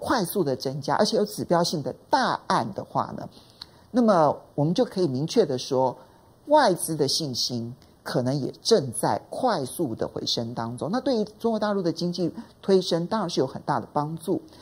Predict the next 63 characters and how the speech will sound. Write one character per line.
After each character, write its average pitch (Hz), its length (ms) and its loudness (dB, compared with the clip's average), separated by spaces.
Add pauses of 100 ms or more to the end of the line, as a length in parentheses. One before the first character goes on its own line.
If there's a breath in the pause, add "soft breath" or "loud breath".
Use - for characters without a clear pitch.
(260 loud breath)
那 254 200 4 (220)
反 131 260 4
之， 170 380 0 (300 soft breath)
如 262 120 6
果 247 160 8 (100)
你 135 60 -6
都 269 140 8
没 277 100 2
有 180 80 4
看 208 180 0
到 185 80 4
比 - 120 -6
较 160 180 4 (140)
指 - 280 -4
标 190 280 6
性 180 260 -2
的 - 120 -4 (100)
大 156 280 2
案， 147 220 -4 (220 loud breath)
相 302 260 4
反 165 220 2
的， 135 100 0
你 160 140 0
可 180 140 -4
能 127 160 0
看 196 200 0
到 196 180 8
的 151 120 6
讯 180 260 0
号 180 180 0
是 151 240 2 (220 loud breath)
他 233 100 4
们 208 120 4
仍 160 180 4
旧 196 180 6
在 170 160 4
抱 185 260 4
怨 175 120 2
很 151 80 -2
多 170 120 2
地 185 120 2
方 180 160 -2
这 190 100 2
边 196 120 2
也 147 60 2
没 139 120 0
投， 147 220 -6
没 156 120 2
开 165 200 2
放， 170 180 2
那 180 60 2
边 165 120 0
也 127 40 0
没 127 120 -2
开 151 180 -4
放， 143 140 0 (260 loud breath)
而， 180 280 6
而 190 140 8
可 180 160 -2
能 151 100 0
考 131 200 0
虑 196 180 2
要 175 180 6